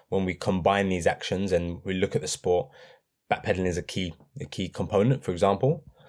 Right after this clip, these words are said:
So actually there is merit and value of understanding them in isolation, but very quickly we need to understand that we want to th-, make things more representative, have a better representative, representative design of our practices,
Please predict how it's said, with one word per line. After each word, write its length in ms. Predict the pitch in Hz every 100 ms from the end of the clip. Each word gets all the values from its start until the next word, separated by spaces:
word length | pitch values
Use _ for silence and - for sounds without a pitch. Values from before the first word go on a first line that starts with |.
| -
So 140 | - 110
actually 220 | 90 104
there 140 | 95
is 140 | 95 90
merit 340 | 104 110 -
and 120 | 98
value 240 | 101 98 98
of 80 | 92
understanding 440 | 95 92 101 95
them 140 | 92
in 80 | 90
isolation, 680 | 87 85 90 87 90 117 139 - -
but 120 | 98
very 220 | 95 98 92
quickly 500 | - 123 - 98 92
we 80 | 92
need 160 | 92
to 100 | -
understand 500 | 92 92 82 98 90
that 180 | 90 80
we 100 | 92
want 240 | 90 98 -
to 100 | -
th-, 140 | 92
make 180 | 92 82
things 220 | 95 85
more 160 | 90 85
representative, 920 | 90 - 92 92 90 - 87 92 - - - -
have 120 | 92
a 60 | 87
better 300 | 78 87 90
representative, 680 | 90 - 92 92 - - - _ _ -
representative 720 | - 87 90 92 92 - 90 78
design 460 | 90 92 92 87
of 80 | 82
our 140 | 85
practices, 760 | 82 - 78 - 80 87 104